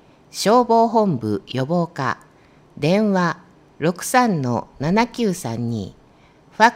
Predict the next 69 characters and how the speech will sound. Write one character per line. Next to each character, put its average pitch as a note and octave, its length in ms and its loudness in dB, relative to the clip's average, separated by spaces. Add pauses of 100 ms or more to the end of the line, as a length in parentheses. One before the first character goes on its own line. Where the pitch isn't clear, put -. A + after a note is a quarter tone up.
ク - 100 -14
ス、 - 340 -6 (240)
六 - 220 -6
三 G#3+ 360 0
の A#2+ 220 -4 (140)
七 F#3 280 -2
九 G#3 280 -2
四 A#2 320 -6
零、 A#2 300 -8 (960)
メ A3+ 220 4
ー - 20 0
ル A#3+ 120 4
ア A3 80 2
ド D#3+ 120 0
レ C3+ 120 -2
ス、 A2+ 300 -8 (460)
エ E3+ 100 0
フ A#3 240 -2
デ A#3+ 80 -4
ィ G#3 240 -4
ー B2+ 40 -18
ハ G3+ 200 -4
イ F#3 100 -2
フ B2 180 -8
ン G#2 180 -6 (380)
ワ F#3 200 2
イ A#3+ 220 0
オ F3+ 200 0
ー B2 40 -10
ビ D3 260 -4
ー E3 100 -2
オ A2+ 280 -4
ー - 60 -10
ア C3 40 -8
ッ - 40 -10 (100)
ト G#3 120 -2
マ F#3 180 0
ー C#3+ 60 -6
ク - 280 -12 (460)
ケ A#3+ 340 0
ー A#3 40 2
オ F3 180 0
ー - 40 -20
ケ - 120 -8
ー E3+ 400 -2
エ - 20 -6
ー - 40 -14
ハ F3 200 -4
イ D#3 100 -2
フ G#2+ 200 -10
ン G#2+ 160 -12 (480)
ケ A#3 340 0
ー A#3 60 0
オ E3 220 2
ー - 20 -4
ア D3+ 120 -2
イ C3 240 -6
ケ G3 320 -2
ー G#3 80 0
ア F3+ 60 0
イ C3+ 220 -6
ド A2+ 100 -4
ッ A2 60 -8 (120)
ト C3 200 -4
ジ - 120 -8
ェ C#3+ 120 -4
ー D#3 60 -12
ピ A2+ 340 -12
ー、 - 120 -20